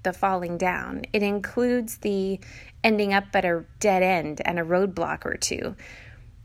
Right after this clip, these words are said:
That is part of the journey and part of the ex-, the human experience that I think we have in the church made that part to seem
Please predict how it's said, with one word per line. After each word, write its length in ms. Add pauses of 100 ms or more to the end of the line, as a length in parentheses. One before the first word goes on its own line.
(160)
That 180
is 160
part 320
of 140
the 80
journey 340
and 80
part 240
of 80
the 120
ex-, 260
the 140
human 460
experience 1000
that 120
I 160
think 460
we 300
have 600
in 180
the 100
church 640 (1000)
made 420
that 260
part 320
to 100
seem 680